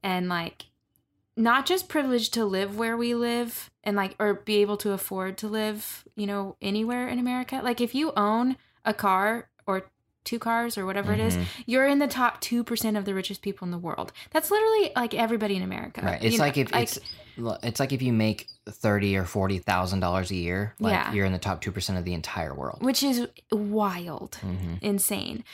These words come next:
Speaker 1: Like, we're, we're wildly privileged.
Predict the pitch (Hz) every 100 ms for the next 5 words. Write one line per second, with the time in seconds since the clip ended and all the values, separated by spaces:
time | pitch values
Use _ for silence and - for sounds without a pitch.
0 | - - 226 233 240 214 - 220 247 240
1 | 202 214 202 196 190 196 190 202 - 67
2 | - -